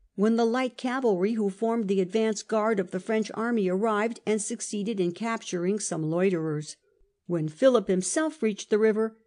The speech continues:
the tide had risen, and the ford was impassable. He had to retire to Abbeville and cross by the bridge there. The English army marched on into Ponthieu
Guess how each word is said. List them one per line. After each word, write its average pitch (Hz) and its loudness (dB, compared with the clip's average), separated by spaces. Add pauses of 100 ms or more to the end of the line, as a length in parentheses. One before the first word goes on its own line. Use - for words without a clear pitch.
(240)
the 156 -8
tide 170 -4
had 185 -6
risen, 208 -2 (320)
and 151 -8
the 156 -8
ford 285 -2
was 269 0
impassable. 196 -4 (400)
He 196 -2
had 202 0
to 185 0
retire 190 0
to 202 -4
Abbeville 196 0 (160)
and 247 -2
cross 175 -4
by 180 -6
the 165 -4
bridge 180 -2
there. 180 0 (1120)
The 247 -2
English 330 4
army 190 2 (120)
marched 208 0
on 196 2
into 190 0
Ponthieu 190 0